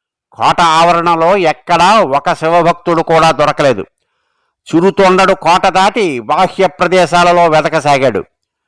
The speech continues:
ఒక తోటకు సమీపంలో ఒక పాడుపడిన గుడిలో ఇద్దరు వృద్ధ దంపతులు అతనికి కనిపించారు. ముసలివాడి జుట్టు నెరిసి జడలు కట్టి ఉన్నది.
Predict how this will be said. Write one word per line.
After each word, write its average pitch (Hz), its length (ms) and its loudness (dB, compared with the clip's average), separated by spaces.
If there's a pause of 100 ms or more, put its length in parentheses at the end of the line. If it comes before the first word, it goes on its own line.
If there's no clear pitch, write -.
(420)
ఒక - 180 -6
తోటకు 175 600 0
సమీపంలో 175 920 2
ఒక 165 220 2
పాడుపడిన 170 840 0
గుడిలో 180 640 2
ఇద్దరు 156 360 0
వృద్ధ 139 540 -2
దంపతులు 175 640 0
అతనికి 170 420 0
కనిపించారు. 143 640 0 (880)
ముసలివాడి 175 720 2
జుట్టు 151 420 -6
నెరిసి 190 560 0
జడలు 180 380 2
కట్టి 170 360 -2
ఉన్నది. 143 380 0